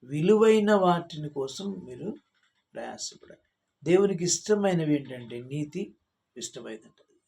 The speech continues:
రైచియస్‌నెస్. రెండవది ఏమంటున్నాడు? భక్తి. భక్తి దేవుని, భక్తి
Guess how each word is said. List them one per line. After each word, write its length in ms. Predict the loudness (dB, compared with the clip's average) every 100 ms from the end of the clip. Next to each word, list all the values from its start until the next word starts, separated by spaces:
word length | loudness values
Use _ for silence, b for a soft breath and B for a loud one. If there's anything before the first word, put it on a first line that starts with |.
| -10
రైచియస్‌నెస్. 800 | -10 -10 -14 -14 -14 -14 -14 -16 _ _ _ _ _ _
రెండవది 360 | -2 4 6 6
ఏమంటున్నాడు? 460 | 4 2 2 2
భక్తి. 600 | 0 -4 -8 -10 -12 -12 -14 _ _ _ _ _ _ -18 -18 -18 -20 -10
భక్తి 560 | -10 -6 -4 -4 -4 -14 _
దేవుని, 480 | -6 -4 -4 -6 -10 _ _ _ _
భక్తి 680 | -6 -4 -4 -4 -2 -2